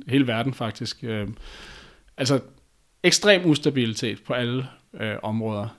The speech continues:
Det i sig selv vil gøre det ret umuligt <laughs> for enhver herskende klasse at, at tweake sit system til at komme godt igennem.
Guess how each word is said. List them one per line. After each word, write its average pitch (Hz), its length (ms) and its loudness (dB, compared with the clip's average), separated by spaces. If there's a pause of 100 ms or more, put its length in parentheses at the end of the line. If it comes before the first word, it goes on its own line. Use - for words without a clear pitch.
(220)
Det 190 160 8
i 160 80 4
sig 147 160 4
selv 143 280 6 (1400)
vil 139 240 4
gøre 131 180 4
det 117 120 -2
ret 139 300 2 (120)
umuligt 143 540 4 (200)
<laughs> 170 60 0
for 139 220 2
enhver 135 380 4
herskende 123 380 -2
klasse 120 380 -2
at, 127 100 0 (160)
at 120 320 -4
tweake 143 420 0
sit 131 180 -2
system 120 440 -6
til 147 120 -8
at 120 120 -6
komme 113 180 -6
godt 117 240 -4
igennem. 117 360 -8